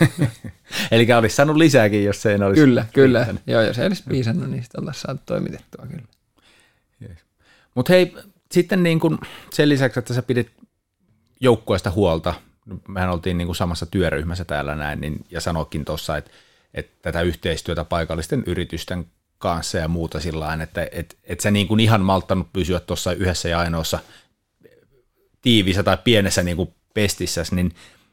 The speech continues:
Speaker 1: niin jos palataan tähän, että yllättikö tää määrä, että mitä kaikkea täällä sitten piti ottaa huomioon, et esimerkkinä numeroidut istumapaikat, mitkä oli vaatimuksena,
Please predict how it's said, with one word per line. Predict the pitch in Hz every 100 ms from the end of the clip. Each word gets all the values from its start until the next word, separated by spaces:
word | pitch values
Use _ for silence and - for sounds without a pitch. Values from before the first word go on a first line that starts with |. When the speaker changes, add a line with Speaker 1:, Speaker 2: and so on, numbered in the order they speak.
| _
Speaker 1:
niin | 95
jos | 95 -
palataan | 107 101 104 101 -
tähän, | 110 98
että | 92 95 139
yllättikö | 160 127 - 92
tää | - 87
määrä, | 95 92 82
että | 78 85
mitä | 87 92
kaikkea | 85 78 - 78 73 - _ _ _ _ _ _ _
täällä | - 85 82
sitten | 82 - 82
piti | 104 90 82
ottaa | 69 - 73 71 - _ -
huomioon, | 92 80 73 76 85 90 - -
et | -
esimerkkinä | 85 85 87 82 - 92 85 - _ _ _ _ _ _ _ _
numeroidut | 107 107 98 87 85 -
istumapaikat, | 95 - 104 82 - 120 139 160 - _
mitkä | 101 82 85 -
oli | 87 87
vaatimuksena, | 87 87 127 131 135 - 170